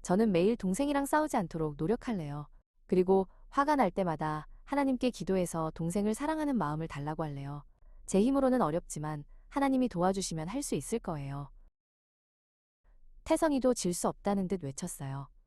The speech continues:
"저는 저를 놀리는 친구를 미워하지 않을래요. 대신 그 친구를 위해 기도하고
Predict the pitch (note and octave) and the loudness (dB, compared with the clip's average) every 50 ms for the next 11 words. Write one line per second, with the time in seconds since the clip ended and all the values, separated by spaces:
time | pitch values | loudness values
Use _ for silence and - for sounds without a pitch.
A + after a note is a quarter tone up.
0 | _ - - - - - - - - F#3 F#3+ G#3+ B3 A#3+ F#3+ D#3 - - - - | _ -20 -20 -20 -20 -20 -18 -8 -2 2 4 4 4 4 2 -2 -6 -10 -4 0
1 | F#3+ G3 C4 C#4 C4 B3+ B3+ C4 A#3+ B3 A#3 - - A#3+ A3 F#3+ F3+ G#3 A#3 G#3+ | 2 4 4 4 4 4 4 2 2 2 0 0 -2 -4 -2 0 2 2 2 2
2 | D#3 D3+ D#3 D#3+ F3+ G#3+ B3 C4 C4 - - E3+ C#3 C#3+ E3+ F#3+ F3 D3 C#3 C3+ | 0 -2 -2 2 4 4 4 4 4 2 -2 -4 -2 -2 -4 -4 -4 -4 -6 -6
3 | C3+ C3+ - - - - - - - - - F3 F3 - - C4 A3+ E3+ D3 - | -8 -8 -10 -14 -20 -20 -20 -20 -14 -4 -2 0 0 2 0 0 0 0 -4 -2
4 | - G#3+ G#3 - - E4+ E4+ E4 D#4 D#4+ D4 B3 A#3 A#3+ A#3+ - - F#3+ F#3 G#3+ | -2 -2 -2 0 -4 -4 -2 0 0 0 0 2 2 2 0 0 -2 0 0 0
5 | F#3+ D#3 C3+ - E3+ F3+ E3+ C#3+ | 0 0 -2 -2 0 0 0 -2